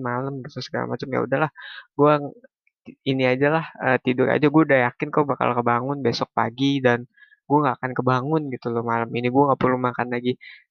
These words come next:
Tiba-tiba lu kebangun jam tiga, lu lapar, "Aduh, gua pengen makan," gitu kan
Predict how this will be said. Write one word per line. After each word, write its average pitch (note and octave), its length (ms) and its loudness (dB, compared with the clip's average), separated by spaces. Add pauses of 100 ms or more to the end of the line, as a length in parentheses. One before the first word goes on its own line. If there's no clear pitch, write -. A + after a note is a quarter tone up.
(200)
Tiba-tiba D3 880 2 (480)
lu F#3 160 -4
kebangun G3 640 -2
jam D#3 160 2
tiga, D3+ 480 2 (400)
lu D3+ 80 2
lapar, F3+ 480 -4
"Aduh, E3+ 160 0
gua D3+ 80 2
pengen D3 320 -2
makan," C#3+ 600 2 (120)
gitu C3+ 240 -4
kan C3+ 60 -4